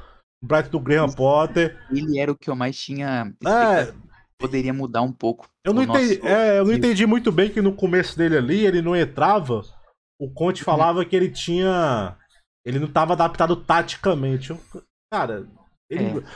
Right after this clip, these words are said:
Speaker 1: o jeito que ele jogava muito, que o Conte joga, é muito parecido com o Graham Potter, principalmente no tempo de organização ali, né, no três, enfim. O
Speaker 2: Exato.
Speaker 1: Danjuma, pouco minutos, eu não consigo julgar ele, pouco minuto. O Lenglet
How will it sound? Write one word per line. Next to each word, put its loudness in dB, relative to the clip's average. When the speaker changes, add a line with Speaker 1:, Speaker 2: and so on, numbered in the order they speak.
Speaker 1:
o 4
jeito 2
que -4
ele 2
jogava 2
muito, 2
que -6
o 0
Conte 0
joga, 2
é 2
muito 0
parecido 0
com 0
o -2
Graham 4
Potter, 2
principalmente 2
no -20
tempo 2
de 6
organização 2
ali, 2
né, 2
no -2
três, -2
enfim. -4
O 0
Speaker 2:
Exato. 6
Speaker 1:
Danjuma, 4
pouco 0
minutos, 2
eu 2
não 0
consigo -4
julgar 2
ele, 0
pouco -4
minuto. 0
O 4
Lenglet 2